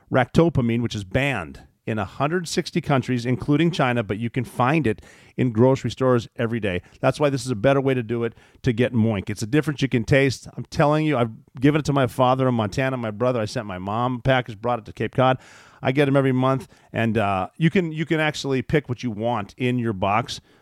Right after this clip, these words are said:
like ribeyes, chicken breasts, pork chops, salmon fillets, much more, and you can cancel at any time. Keep American Farmer going by signing up at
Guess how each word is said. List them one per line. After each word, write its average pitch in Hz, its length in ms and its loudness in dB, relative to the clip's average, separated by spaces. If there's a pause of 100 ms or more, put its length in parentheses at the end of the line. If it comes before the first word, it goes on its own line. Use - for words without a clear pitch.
(120)
like 113 200 0
ribeyes, 127 520 2
chicken 143 300 -6
breasts, 135 260 -2
pork 135 320 -6
chops, 123 300 -2
salmon 135 260 0
fillets, 123 320 0
much 139 240 -2
more, 131 260 -2 (160)
and 170 160 2
you 180 60 -4
can 156 140 -4
cancel 156 520 2 (460)
at 127 240 0
any 131 180 0
time. 85 520 -4 (920)
Keep 185 220 2
American 165 380 2
Farmer 151 300 0
going 127 340 2
by 113 140 2
signing 139 440 0
up 127 300 -6 (440)
at 120 300 -2